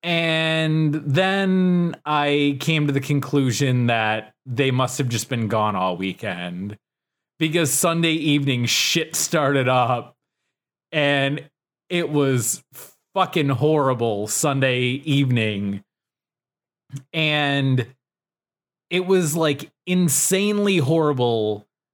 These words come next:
this, like, entire last week. And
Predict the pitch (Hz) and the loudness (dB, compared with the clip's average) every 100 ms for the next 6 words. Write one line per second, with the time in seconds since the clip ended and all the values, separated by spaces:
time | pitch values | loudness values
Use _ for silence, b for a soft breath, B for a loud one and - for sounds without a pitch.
0 | _ 135 170 - - - _ - 143 131 | _ 0 0 0 -6 -8 _ -2 0 0
1 | 131 - 156 139 - 170 170 170 143 131 | -4 -4 -2 0 0 0 0 0 0 0
2 | 127 - 123 113 107 104 101 - _ _ | -2 -4 -4 -2 0 -2 -6 -14 _ _
3 | _ _ _ _ _ _ 143 139 135 131 | _ _ _ _ _ _ -4 0 0 0
4 | 127 123 123 110 | 0 0 0 -2